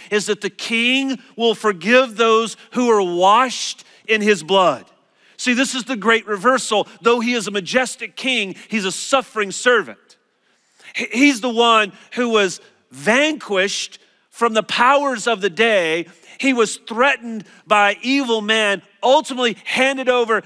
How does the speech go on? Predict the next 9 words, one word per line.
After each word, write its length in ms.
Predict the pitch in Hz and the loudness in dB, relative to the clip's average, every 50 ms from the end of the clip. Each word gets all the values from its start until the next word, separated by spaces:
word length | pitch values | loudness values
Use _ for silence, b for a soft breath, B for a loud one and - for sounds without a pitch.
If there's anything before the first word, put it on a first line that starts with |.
| B B | B B
and 240 | - 208 214 190 156 | -6 -6 -6 -4 -2
dying 540 | 175 202 214 233 240 233 214 190 175 156 131 b b b | 0 2 4 4 4 4 2 0 -2 -4 -6 b b b
so 420 | - - - - - 254 247 240 | -14 -12 -12 -2 2 2 2 2
that 240 | 233 190 226 214 202 | 2 0 0 0 0
he 180 | 165 156 226 226 | -4 -8 -10 -8
could 200 | - 233 220 180 | -6 -6 -6 -6
shed 320 | - - - 220 220 208 | -6 -4 0 0 0 2
his 200 | 196 202 208 170 | 2 0 -2 -2
blood 540 | 139 180 208 202 190 175 151 135 127 120 110 | -2 0 2 4 4 4 2 0 -2 -4 -10